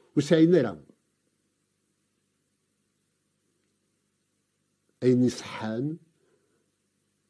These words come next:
يفيرسن. السن حلا في المغيوس. السن حلا غا في ذمن، في لا تورتور. في لا ديكتاتور. دايا. ونكون استمادنا.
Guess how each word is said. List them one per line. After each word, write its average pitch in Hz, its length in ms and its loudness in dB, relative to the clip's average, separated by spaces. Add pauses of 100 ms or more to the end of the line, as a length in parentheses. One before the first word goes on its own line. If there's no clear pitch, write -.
(340)
يفيرسن. 120 640 -4 (1600)
السن 135 360 -6
حلا 143 240 0
في 139 160 -10
المغيوس. 87 560 -8 (1300)
السن 139 360 -4
حلا 135 240 -2
غا 113 100 -6
في 131 180 -4
ذمن، 87 500 -6 (120)
في - 100 -8
لا 139 60 0
تورتور. 90 680 -10 (840)
في - 100 -6
لا 117 60 0
ديكتاتور. 104 720 -6 (1500)
دايا. 98 320 -10 (640)
ونكون 151 380 6
استمادنا. 104 840 -2